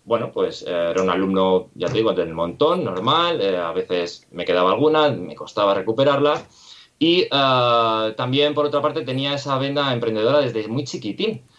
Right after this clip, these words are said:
Entonces yo con dieciocho años terminé el bachillerato. Primero quería yo tener mis ingresitos para tener mi, mi coche, mis cosas y tal.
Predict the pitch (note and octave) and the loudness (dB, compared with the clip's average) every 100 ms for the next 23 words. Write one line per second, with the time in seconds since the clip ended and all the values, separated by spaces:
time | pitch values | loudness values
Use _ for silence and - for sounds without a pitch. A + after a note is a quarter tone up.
0 | - - A#2 A#2+ A#2+ C#3 A2+ G#2+ A2+ - | -20 -4 0 2 2 0 0 0 -2 -2
1 | B2+ C3+ D3 G3 A3+ - _ F#2 F#2 F#2+ | 0 2 0 -2 -6 -16 _ -6 -4 -2
2 | G#2 G#2 G#2 G2+ F#2+ F#2 - F2 F#2 F#2+ | -2 0 2 2 2 2 -2 -2 -2 -2
3 | A2 A#2 C3+ B2+ D#3 F#3+ - - G2 G#2 | 2 2 2 2 2 2 -6 -10 -4 0
4 | A2 A2+ A#2 A#2 A2+ A2+ A2+ A2 A2+ A2+ | 4 6 6 6 6 4 2 0 0 0
5 | A#2 A#2 A2+ G#2+ G#2 G2+ E3 - E3+ G#2 | 0 -2 -4 -6 -8 -6 -6 -4 -2 -2
6 | F#2+ G2+ F#2+ F2+ E2+ D#2+ D#2 D2 A#2 B2 | -2 -4 -4 -4 -4 -8 -12 -2 -2 -2
7 | - B2+ G2+ - G#2+ A2 A#2+ D#3+ A#3+ | -2 -4 -4 -4 -6 -6 -2 0 -2